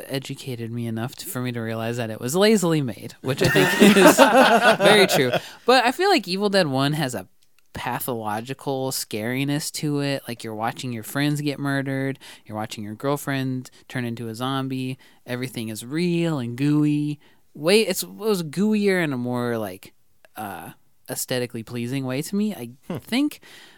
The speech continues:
Speaker 1: And this movie's so slick that it's never, like, it's never scary in the same way that Evil Dead One is scary, I don't think. But I don't know if that means I like that one more than this one or not.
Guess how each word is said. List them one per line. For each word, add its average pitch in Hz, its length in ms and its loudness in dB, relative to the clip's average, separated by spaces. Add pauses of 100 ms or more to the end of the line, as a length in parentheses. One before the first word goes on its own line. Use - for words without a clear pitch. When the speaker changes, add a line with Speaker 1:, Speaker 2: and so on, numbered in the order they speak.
(140)
Speaker 1:
And 165 120 0
this 247 140 2
movie's 214 280 -2
so 156 160 0
slick 190 540 -2
that 127 180 -4
it's 117 160 -8
never, 135 400 -2
like, 95 460 -12 (360)
it's - 140 -6
never 196 180 0
scary 143 500 -2
in 123 80 -6
the 123 80 -8
same 117 320 -8
way 110 400 -10 (160)
that 110 160 -8
Evil 113 200 -8
Dead 107 180 -10
One 101 340 -12
is 180 120 -4
scary, 190 480 -8
I 202 40 -6
don't 214 200 -6
think. 247 280 -8 (920)
But 135 460 -6 (160)
I 170 80 -4
don't 214 120 0
know 226 100 2
if 214 80 -4
that 175 140 -2
means 170 200 0
I 156 100 2
like 139 300 0 (140)
that 127 220 -2
one 131 200 -6
more 135 280 -4
than 147 200 -6
this 160 240 -6
one 156 100 -4
or 139 80 -6
not. 117 400 -10